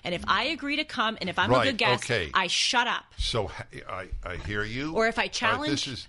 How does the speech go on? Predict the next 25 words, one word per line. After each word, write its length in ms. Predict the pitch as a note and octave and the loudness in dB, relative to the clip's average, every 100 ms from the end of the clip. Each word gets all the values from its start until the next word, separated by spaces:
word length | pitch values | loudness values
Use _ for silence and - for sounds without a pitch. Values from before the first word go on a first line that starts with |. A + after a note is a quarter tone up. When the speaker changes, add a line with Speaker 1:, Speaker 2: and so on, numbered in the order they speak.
| - | -10
Speaker 2:
this 140 | G#2+ | -10
is 40 | - | -8
a 40 | |
very 280 | E2 G2+ A#2 | -6 -4 -4
interesting 460 | A2 G#2 F#2+ G#2 G2+ | -6 -8 -12 -10 -10
discussion 560 | F2+ - F2+ - F#2+ F#2 - | -10 -8 -8 -8 -12 -12 -10
is, 120 | F2+ F2 | -10 -10
in, 120 | G2+ F2+ | -14 -12
in 100 | F#2+ | -10
and 140 | F2 F2 | -8 -8
of 100 | D#2 | -10
itself. 320 | D#2 - - - - - - - - - - - - | -12 -12 -14 -20 -20 -20 -20 -20 -20 -20 -20 -20 -14
So 160 | - A#2+ | -6 -6
you 500 | A2 C#3 D3 C#3+ - | -2 0 0 -2 -6
are 200 | G#2 G2 F#2+ | -4 -2 0
a 40 | |
regular 680 | F#2+ A#2 A#2 A#2 A2+ A2 A2 - G2 _ _ _ - _ F2+ | 0 -2 -2 -4 -2 -4 -6 -16 -20 _ _ _ -20 _ -10
guest 340 | G2+ F2+ - _ _ - | -6 -6 -8 _ _ -10
at 240 | E2+ - - | -10 -10 -14
the 40 | |
Shabbat 420 | - G#2 E2 G2 | -10 -6 -2 -4
dinner 420 | - F2 E2 D#2 - - | -4 -8 -8 -10 -14 -12
Speaker 1:
Yes. 220 | - F2 | -8 -6
Speaker 2:
that 40 | F2+ | -4
I, 200 | F#2 | -4